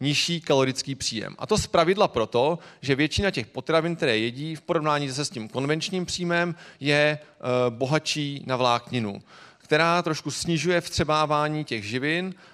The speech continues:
tedy je tam jakoby větší bulk, eh, tedy objem té stravy, nicméně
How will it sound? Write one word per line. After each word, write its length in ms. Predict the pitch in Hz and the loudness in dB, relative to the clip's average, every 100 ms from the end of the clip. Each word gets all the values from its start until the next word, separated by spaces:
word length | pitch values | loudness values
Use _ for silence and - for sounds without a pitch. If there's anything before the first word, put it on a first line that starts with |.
| _ | _
tedy 160 | 147 156 | -2 0
je 80 | 156 | 2
tam 100 | 160 | 0
jakoby 220 | 151 151 | 0 0
větší 340 | 151 147 160 | 0 -2 -4
bulk, 680 | 110 98 107 101 147 175 - | -6 -2 0 2 0 -2 -16
eh, 40 | - - 139 131 131 131 131 131 - - | -16 -6 0 2 4 2 0 -6 -18 -8
tedy 260 | 135 131 | -4 -4
objem 560 | - 135 123 131 139 165 | -2 -2 2 4 4 2
té 160 | 165 139 | 0 0
stravy, 540 | - 127 117 135 165 - - - | 0 2 2 2 0 -4 -10 -4
nicméně 680 | 147 - 160 160 170 185 | -4 0 2 2 4 0